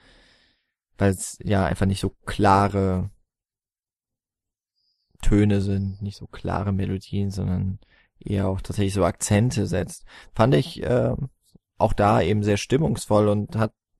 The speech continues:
so diese gesamte Atmosphäre, so eine etwas unbestimmte, also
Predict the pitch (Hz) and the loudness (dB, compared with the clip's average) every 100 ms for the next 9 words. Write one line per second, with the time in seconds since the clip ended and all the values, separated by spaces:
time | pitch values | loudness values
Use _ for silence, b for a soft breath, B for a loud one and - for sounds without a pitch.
0 | - 107 110 107 107 104 107 123 110 107 | -8 -6 -6 -8 -2 2 2 2 0 0
1 | 101 - 135 139 135 123 123 123 B B | -2 2 4 6 6 6 6 4 B B
2 | B - 104 107 101 101 - b b - | B -6 0 2 2 0 -4 b b -4
3 | 92 - _ - 139 131 110 110 - - | -4 -4 _ 0 2 4 0 -2 -4 0
4 | 113 113 - 107 104 104 104 - _ _ | 0 0 -2 0 2 2 0 -4 _ _
5 | _ _ _ _ - 101 | _ _ _ _ -8 -6